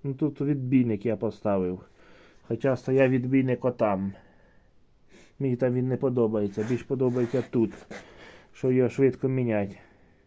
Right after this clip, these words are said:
Значить, тут стоїть ролик, на якому це все катається. Тут щось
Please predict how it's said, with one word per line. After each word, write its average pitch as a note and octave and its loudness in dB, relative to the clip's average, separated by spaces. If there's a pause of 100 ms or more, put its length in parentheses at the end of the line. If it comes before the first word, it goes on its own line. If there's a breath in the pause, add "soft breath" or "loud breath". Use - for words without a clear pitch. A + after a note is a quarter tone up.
(1040 loud breath)
Значить, E3+ 2
тут F#3 6
стоїть D3+ 2
ролик, F#3+ 6 (840 soft breath)
на D3 0
якому D#3 2
це D#3 0
все D3 -2
катається. G#2+ -2 (920 soft breath)
Тут F3 0
щось E3 -2